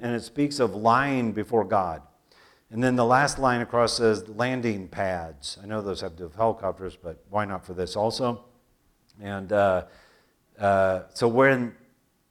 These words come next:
the scroll lands, it judges the house of God. Because if you'll read it carefully, it's dealing with the land of Judah. And it cleanses the impurities out of Judah.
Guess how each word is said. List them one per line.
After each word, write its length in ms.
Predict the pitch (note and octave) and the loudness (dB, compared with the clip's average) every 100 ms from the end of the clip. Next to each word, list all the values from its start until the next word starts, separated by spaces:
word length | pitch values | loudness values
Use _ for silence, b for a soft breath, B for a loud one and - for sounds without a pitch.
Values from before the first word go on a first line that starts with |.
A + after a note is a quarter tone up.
| _ | _
the 100 | - | -4
scroll 600 | G2+ - - F#3+ A3+ C4+ D3 | -4 -4 -2 4 8 8 8
lands, 640 | A2+ F#2+ F#2 G#2+ B2 - _ _ _ _ | 4 0 -4 -4 -6 -10 _ _ _ _
it 220 | B2 A#2+ | -6 -6
judges 600 | G2 C3+ E3+ E3 C#3 G#2+ | 0 2 4 2 0 0
the 100 | G#2+ | -2
house 340 | G#2 A#2 B2+ B2 | 0 0 -2 -4
of 120 | G#2+ | -4
God. 340 | C3 C3 F2 - _ _ _ _ _ _ | -2 0 -4 -6 _ _ _ _ _ _
Because 420 | A#2+ C3 A#2+ G#2+ - | -4 -2 -2 -4 -14
if 120 | B2 | -6
you'll 140 | A2 A2+ | 0 2
read 180 | C3 C#3 | 2 0
it 80 | |
carefully, 420 | - C#3+ F#3 B2 A2 | -2 -2 -2 2 0
it's 140 | G2 | 0
dealing 320 | A2 B2+ B2+ | -4 -2 -2
with 120 | A2 | -6
the 60 | A#2 | -6
land 280 | A2 G#2+ G2+ | -4 -4 -6
of 100 | F#2 | -12
Judah. 360 | G#2 G#2 E2+ - _ _ _ _ _ _ _ - | -6 -6 -6 -16 _ _ _ _ _ _ _ -8
And 160 | A#2+ | -6
it 120 | A2+ | -6
cleanses 560 | - D3+ D#3 D3 A#2+ G#2+ | -4 0 2 0 -4 -4
the 120 | A2+ | -4
impurities 880 | A2 G2 - C3+ A2+ G2+ F#2+ E2+ - _ _ | -4 -6 -6 0 0 0 -6 -10 -18 _ _
out 140 | G2+ | -2
of 140 | F#2+ F2 | -2 -6
Judah. 340 | F#2 F#2+ E2 | -12 -12 -14